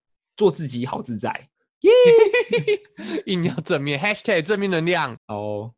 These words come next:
Speaker 2: 超频宽，正面，大规模，快速思考。<laughs>
Speaker 1: 下一集我们就要
Speaker 2: 无限升级，快速迭代，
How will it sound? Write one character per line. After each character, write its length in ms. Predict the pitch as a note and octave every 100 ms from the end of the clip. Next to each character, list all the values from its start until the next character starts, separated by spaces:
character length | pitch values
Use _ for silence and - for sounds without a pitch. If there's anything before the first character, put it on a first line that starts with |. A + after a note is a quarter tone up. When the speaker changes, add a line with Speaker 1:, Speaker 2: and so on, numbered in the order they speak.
| _
Speaker 2:
超 300 | - G3+ G3+
频 240 | G3+ E3 E3+
宽， 400 | F3+ E3+ F#3 - _ _ _
正 220 | G#3 F3+
面， 380 | F3 F3+ E3 C#3+ _ _ _
大 220 | - D#3+ D#3+
规 220 | D#3 D#3+
模， 460 | D#3 C3 C3 C3 - _ -
快 220 | F3 D3+
速 180 | E3+ D#3
思 220 | D3 C#3
考。 320 | E3 A#2+ -
<laughs> 1800 | A3+ C#4+ - D#4 F4 - E4 D#4+ D4+ _ _ - - - - - - _ -
Speaker 1:
下 200 | E3 D#3+
一 40 |
集 160 | C3+ B2+
我 60 |
们 160 | A2 A2+
就 160 | C3 C3
要 520 | C3 B2+ A#2+ G#2+ - -
Speaker 2:
无 180 | E3+
限 260 | F#3+ C4 G#3+
升 280 | - A3 A3
级， 200 | G3 D#3+
快 240 | - G3+
速 260 | F3+ G#3 F3
迭 220 | C#3 C#3
代， 340 | E3 D#3 B2+